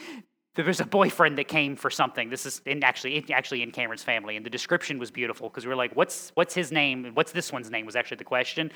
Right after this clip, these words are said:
And he was explaining, he goes, "But don't worry about remembering it. She changes boyfriends like she changes her underwear."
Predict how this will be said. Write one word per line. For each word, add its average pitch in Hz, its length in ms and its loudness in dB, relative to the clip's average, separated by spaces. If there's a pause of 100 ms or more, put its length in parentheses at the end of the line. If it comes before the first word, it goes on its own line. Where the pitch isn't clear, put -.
(380)
And 156 120 4
he 190 120 4
was 165 100 2
explaining, 165 320 4
he 151 40 4
goes, 165 80 2
"But 160 100 2
don't 202 140 10
worry 185 120 10
about 151 340 8
remembering 135 440 4
it. 127 100 -2
She 147 120 -6
changes 143 320 0
boyfriends 123 440 2
like 120 120 -2
she - 100 -10
changes 120 300 -6
her 110 120 -2
underwear." 101 380 -2